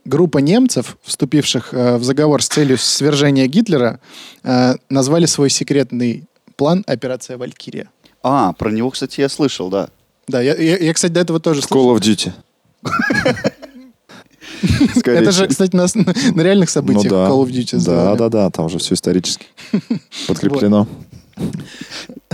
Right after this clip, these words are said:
Speaker 2: Геймер, ладно.
Speaker 1: <laughs>
Speaker 3: Не, на Call of Duty <laughs> мое геймерство закончилось, так что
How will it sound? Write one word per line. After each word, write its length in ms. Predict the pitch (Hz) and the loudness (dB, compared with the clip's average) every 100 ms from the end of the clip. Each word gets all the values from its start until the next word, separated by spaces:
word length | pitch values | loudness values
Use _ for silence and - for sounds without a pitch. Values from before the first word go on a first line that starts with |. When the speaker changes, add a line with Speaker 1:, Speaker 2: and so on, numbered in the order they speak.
| - 226 113 | -2 0 0
Speaker 2:
Геймер, 360 | 113 107 98 95 | 2 2 2 0
ладно. 380 | 98 98 92 101 - - | 0 0 -2 -12 -4 -2
Speaker 1:
<laughs> 100 | 202 - - 196 - 190 - 208 - _ _ | -2 -4 -6 -6 -2 -4 -2 -6 -6 _ _
Speaker 3:
Не, 120 | 131 113 | 0 2
на 80 | |
Call 260 | 110 117 117 | 4 4 4
of 20 | |
Duty 400 | 120 123 104 104 | 2 2 4 4
<laughs> 40 | - | 4
мое 220 | 139 123 | 2 4
геймерство 460 | 113 131 123 - 107 | 2 2 2 2 2
закончилось, 680 | 113 - 156 120 104 85 - | 2 2 0 2 0 0 -6
так 160 | 92 | -6
что 180 | 95 - | -6 -12